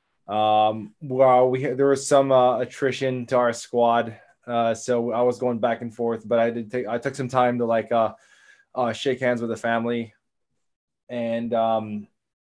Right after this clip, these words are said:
uh, said hi, kinda introduced myself, you know, just to make sure they know that freaking, yeah, we're shooting, but, like,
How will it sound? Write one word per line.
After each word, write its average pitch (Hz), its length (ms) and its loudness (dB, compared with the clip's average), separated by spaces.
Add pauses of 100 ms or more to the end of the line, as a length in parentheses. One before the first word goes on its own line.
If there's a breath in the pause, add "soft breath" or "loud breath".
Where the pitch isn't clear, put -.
(140)
uh, 120 120 -2
said 117 240 -2
hi, 110 280 0
kinda 113 200 -6
introduced 110 360 -10
myself, 110 520 -2 (180)
you 110 120 -14
know, 110 200 -2
just 104 280 -14
to 107 260 0 (440)
make 120 160 -6
sure 117 120 -6
they 117 100 0
know 113 220 0
that 110 260 0
freaking, 113 520 -8
yeah, 110 160 -2
we're 110 140 -4
shooting, 110 480 -6
but, 110 300 0
like, 104 320 -6